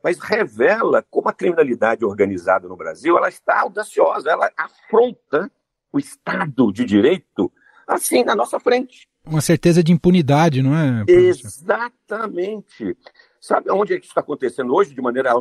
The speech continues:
Speaker 1: muito ostensiva na América Latina?
Speaker 2: Hum.
Speaker 1: No México. Esse é o meu grande me-, medo, é o meu grande temor, que a situação do México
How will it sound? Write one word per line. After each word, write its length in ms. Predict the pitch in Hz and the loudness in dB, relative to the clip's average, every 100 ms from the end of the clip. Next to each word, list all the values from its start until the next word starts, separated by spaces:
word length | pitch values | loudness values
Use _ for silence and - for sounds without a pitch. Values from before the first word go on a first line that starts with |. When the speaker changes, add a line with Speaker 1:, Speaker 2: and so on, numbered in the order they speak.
| 120 107 | -4 -8
Speaker 1:
muito 320 | 120 190 160 | -6 -4 -4
ostensiva 520 | 156 127 98 143 131 | -2 -4 -4 -2 0
na 80 | 117 | 0
América 240 | 107 101 | 0 0
Latina? 460 | 98 - - 466 - _ _ - | -2 0 -4 -4 -6 _ _ -6
Speaker 2:
Hum. 180 | 151 143 | -2 0
Speaker 1:
No 160 | 139 | 0
México. 520 | - - - 180 - _ _ _ | 0 -2 -2 -4 -4 _ _ _
Esse 240 | - 214 214 | 0 2 4
é 20 | |
o 40 | |
meu 120 | 208 202 | 4 4
grande 280 | 202 220 | 2 0
me-, 240 | 202 175 165 | -4 -6 -4
medo, 540 | 147 147 107 90 85 _ _ _ | 0 0 0 -8 -10 _ _ _
é 80 | - | -4
o 40 | 139 | 0
meu 280 | 160 160 | 2 2
grande 280 | 139 170 175 | 2 2 0
temor, 580 | - 160 120 127 117 90 _ _ _ | 0 0 4 4 4 2 _ _ _
que 120 | - 151 | -2 -2
a 40 | |
situação 760 | - - 147 - - 175 156 120 | -2 -2 -2 -2 -4 -4 -4 -6
do 160 | 101 | -4
México 760 | 120 135 151 - 98 - 76 | 0 0 -2 -6 -14 -12 -14